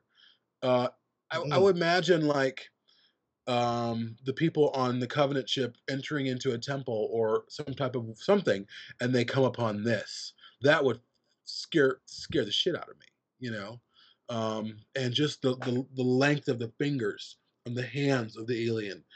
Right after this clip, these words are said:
Speaker 1: Um,
Speaker 2: Just the proportions make me very
Speaker 1: Yes,
Speaker 2: uncomfortable.
Speaker 1: yes, that long, sinewy, absolutely. I love the proportions. Um, and to me, this really makes the air,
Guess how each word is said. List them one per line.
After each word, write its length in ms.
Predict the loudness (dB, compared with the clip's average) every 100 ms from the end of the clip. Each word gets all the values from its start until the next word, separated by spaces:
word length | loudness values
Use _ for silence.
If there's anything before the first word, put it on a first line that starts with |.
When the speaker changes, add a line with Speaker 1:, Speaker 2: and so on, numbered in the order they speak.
| -20 -20 -8
Speaker 1:
Um, 400 | -2 0 -2 -6 _ -10
Speaker 2:
Just 200 | -6 -2
the 80 |
proportions 840 | 0 0 2 2 2 2 -4 -4 -4
make 240 | -6 -4
me 80 | -6
very 300 | -2 -2 0 0
Speaker 1:
Yes, 420 | 6 8 6 0
Speaker 2:
uncomfortable. 340 | -2 -2 -6 0
Speaker 1:
yes, 340 | 6 6 4
that 200 | -6 -2
long, 500 | 0 0 -2 -4 -6
sinewy, 800 | -8 -6 -2 0 0 -2 -4 -8 _ _ -2
absolutely. 760 | -2 0 0 2 2 0 -4
I 60 | -2
love 260 | 2 2
the 80 | 2
proportions. 720 | -4 -8 -10 -12 -12 -16 -20 _ -20 -20 _ -4
Um, 140 | -2
and 120 | 0
to 120 | 0 0
me, 200 | 0 -2
this 240 | -6 -8
really 380 | -4 0 2 2
makes 280 | 0 -4 -8
the 140 | -6
air, 200 | -2 -2